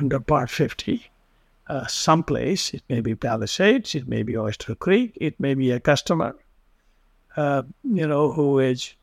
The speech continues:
who really looks at this as a golden opportunity to become a leader in, in, in clean energy, nuclear generation. It can be a variety of factors are at play. It's very, very difficult to tell.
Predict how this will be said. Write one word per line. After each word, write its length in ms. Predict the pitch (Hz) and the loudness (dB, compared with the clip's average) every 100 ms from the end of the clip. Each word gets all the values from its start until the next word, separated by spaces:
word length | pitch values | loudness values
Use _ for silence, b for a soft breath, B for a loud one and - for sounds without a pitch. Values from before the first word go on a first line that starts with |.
| _ | _
who 100 | 156 | -2
really 320 | 151 139 131 131 | 2 2 2 2
looks 320 | 147 - - | 0 2 2
at 240 | 139 143 | 2 2
this 240 | 156 156 139 | -2 0 0
as 140 | 139 | 0
a 80 | 131 | 0
golden 400 | 147 139 147 131 | 2 2 2 0
opportunity 760 | 120 147 113 147 131 123 160 196 | 0 0 -2 -2 -2 -2 -2 0
to 360 | 151 143 147 - - | -2 -2 -4 -10 -6
become 500 | 160 - 151 147 127 - _ - | -4 0 0 0 -4 -8 _ 0
a 100 | 151 | 2
leader 480 | 151 160 - - - | 4 2 2 0 -2
in, 300 | 151 143 123 _ _ _ _ _ _ _ _ _ _ | -2 -2 -4 _ _ _ _ _ _ _ _ _ _
in, 260 | 151 156 - | -4 -2 -2
in 440 | 170 156 147 139 - | -2 0 -2 -4 -2
clean 280 | 165 156 | 0 0
energy, 460 | 151 160 160 156 165 | 0 2 2 2 2
nuclear 440 | 151 - 160 147 147 | 2 2 2 4 2
generation. 680 | 151 156 170 170 - 220 - _ _ _ _ _ _ | 0 0 -2 -4 -4 -6 -8 _ _ _ _ _ _
It 60 | |
can 180 | 175 156 | -8 -2
be 80 | 151 | -2
a 60 | |
variety 440 | 139 156 165 175 202 | 0 4 4 4 2
of 160 | 160 | 0
factors 480 | - 160 - 175 147 | 2 -2 2 0 0
are 200 | 151 143 | -2 -2
at 120 | 139 | -6
play. 220 | - 147 139 | -6 -4 -4
It's 100 | 120 | -4
very, 320 | 151 175 156 | 2 4 4
very 240 | 151 139 | 2 0
difficult 560 | 139 139 - - 135 127 | 0 -2 -2 -2 -6 -6
to 120 | 151 | -10
tell. 420 | - 131 120 131 | -6 -6 -6 -10